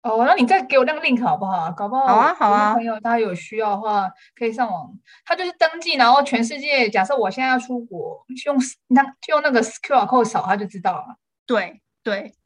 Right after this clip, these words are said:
Speaker 2: 不然的话，
Speaker 1: 哦。
Speaker 2: 之前其实你还要特别去那种旅医门诊换那个国际版的小黄卡。
Speaker 1: 呃，对，
Speaker 2: 那就很麻烦。
Speaker 1: 像国际驾照一样。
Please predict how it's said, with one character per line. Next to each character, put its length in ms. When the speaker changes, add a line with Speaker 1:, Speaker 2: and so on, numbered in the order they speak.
Speaker 2:
不 100
然 220
的 100
话， 120
Speaker 1:
哦。 40
Speaker 2:
之 160
前 220
其 100
实 120
你 120
还 80
要 120
特 180
别 160
去 220
那 120
种 220
旅 140
医 160
门 240
诊 240
换 260
那 140
个 200
国 220
际 160
版 180
的 80
小 240
黄 240
卡。 220
Speaker 1:
呃， 120
对， 140
Speaker 2:
那 100
就 140
很 80
麻 20
烦。 80
Speaker 1:
像 220
国 80
际 120
驾 160
照 240
一 100
样。 120